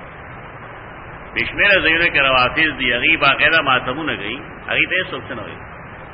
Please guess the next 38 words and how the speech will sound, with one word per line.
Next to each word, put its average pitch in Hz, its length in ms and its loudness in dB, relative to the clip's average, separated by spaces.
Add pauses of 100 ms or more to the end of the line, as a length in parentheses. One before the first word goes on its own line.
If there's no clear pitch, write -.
(340)
بلکې 127 280 -2
جمعیت 151 280 0
علماء 143 280 2
اسلام 165 360 4
ادا 156 200 4
سره 147 160 0
ملګري 131 300 -2
کوي 175 160 -4
هم. - 380 -10 (1800)
نو 98 60 -10
د 107 40 -4
افسوس 160 460 2
مقام 160 380 2
په 151 80 0
دې 151 40 2
دی 170 260 6
راشي 135 260 4
چې 143 200 -2
شاه 139 240 2
توحید 151 320 2
معتزله 139 500 -2
دي، 160 140 4
دې 139 180 0
نه 156 80 -2
ملګري 110 300 -4
کوي، 92 180 -8 (1000)
او 107 120 2
روافض 131 460 4
او 160 100 2
بریلیان 143 520 2
سره 135 120 -2
ملګري 110 300 -6
کوي۔ 117 140 -12 (840)
دا 151 100 -2
فتنه 180 260 -4
جوړه 151 260 -6
شوې 107 140 -8
ده۔ 87 300 -12